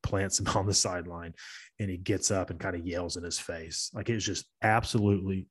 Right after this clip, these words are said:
no mercy at any point. "After I bury you, still no mercy." Uh, and that's, like, I would, you know,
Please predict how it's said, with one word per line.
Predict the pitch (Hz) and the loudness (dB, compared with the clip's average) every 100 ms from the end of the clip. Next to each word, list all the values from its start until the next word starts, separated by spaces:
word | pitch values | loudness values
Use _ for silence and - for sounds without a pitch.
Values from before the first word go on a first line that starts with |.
| 101 | -4
no | 92 95 | 0 2
mercy | 95 87 87 - 95 87 | 2 0 -2 -2 -4 -6
at | |
any | 85 87 | -8 -8
point. | - 98 82 - | -6 -8 -10 -10
"After | - 117 110 117 | -2 -2 2 2
I | 107 | 4
bury | 98 98 95 87 | 4 2 2 0
you, | 82 80 - _ | -4 -8 -14 _
still | - - 95 82 | -8 -6 -6 -8
no | 82 | -8
mercy." | 80 85 - - _ - - - - _ - | -10 -10 -12 -14 _ -20 -20 -20 -20 _ -4
Uh, | 101 92 87 80 80 _ | 0 0 0 -4 -10 _
and | 117 | -2
that's, | 104 98 - - - | 0 2 0 -2 -6
like, | 101 95 | -6 -2
I | |
would, | 87 87 87 | -2 -4 -4
you | 104 | -6
know, | 85 80 | -4 -8